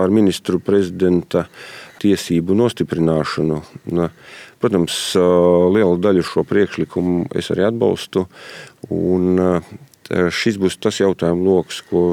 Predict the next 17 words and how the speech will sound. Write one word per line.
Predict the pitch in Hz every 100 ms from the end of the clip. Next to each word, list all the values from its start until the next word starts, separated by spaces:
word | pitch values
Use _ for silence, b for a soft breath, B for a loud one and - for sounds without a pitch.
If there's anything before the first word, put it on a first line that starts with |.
| 80 - - - _
no | 85 87 87 85 - -
valsts | 95 107 -
prezidenta, | 98 95 85 85 73 80
ā, | - - - - 82 82 80 -
puses, | 110 - 85 90
no | 85
padomnieku | 104 92 85 82 78
puses | 82 104 - 85 87
arī | 85
tiks | - 98 - -
Saeima | 101 90 82 95
uzturēts, | 101 - 85 82 - -
lai | 85 82
tomēr | 78 95 87 82 - B B
Saeima | - 92 85 82 80
pieņemtu | - 92 85 78 - 82 - -
risinājumus, | 85 98 - 80 76 78 78 78 -